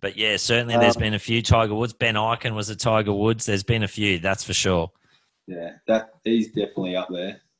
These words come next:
Speaker 2: Um, oh, I don't know. I think it'd be, it'd be cool to be, um, Tom Brady. Someone, someone like that, I think would be pretty cool. Tom Brady would be good.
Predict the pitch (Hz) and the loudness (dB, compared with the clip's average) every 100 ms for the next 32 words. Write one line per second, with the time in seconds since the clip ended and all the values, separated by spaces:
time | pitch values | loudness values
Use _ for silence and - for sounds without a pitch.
0 | - 92 90 87 87 _ _ _ - _ | -12 -8 -6 -8 -14 _ _ _ -20 _
1 | _ _ _ _ - - _ _ - - | _ _ _ _ -20 -20 _ _ -20 -20
2 | _ _ _ _ - _ - 127 110 95 | _ _ _ _ -20 _ -8 -6 -4 -6
3 | 90 - - - - _ _ _ _ _ | -10 -14 -14 -16 -20 _ _ _ _ _
4 | _ _ 95 98 127 - 139 123 - _ | _ _ -4 -2 -2 0 4 2 2 _
5 | _ _ _ _ _ _ - 117 117 - | _ _ _ _ _ _ 0 2 2 0
6 | 120 123 117 113 143 139 120 107 95 87 | 2 4 4 4 6 6 8 6 4 -2
7 | - 90 82 78 80 - _ _ _ _ | -8 -10 -8 -8 -10 -18 _ _ _ _
8 | _ _ _ - 98 92 85 85 87 87 | _ _ _ -4 -2 -2 -4 -6 -4 -6
9 | - _ _ _ _ _ _ _ _ _ | -10 _ _ _ _ _ _ _ _ _
10 | - 95 101 95 87 85 - _ 101 95 | -14 -8 -2 0 0 -4 -14 _ -2 -2
11 | 85 78 - 82 80 - 92 87 82 82 | -4 -8 -8 -6 -6 -8 -10 -8 -6 -6
12 | - 82 - 85 85 104 92 82 82 82 | -6 -8 -4 -4 0 2 2 0 -2 -2
13 | 85 82 82 87 | -4 -6 -6 -6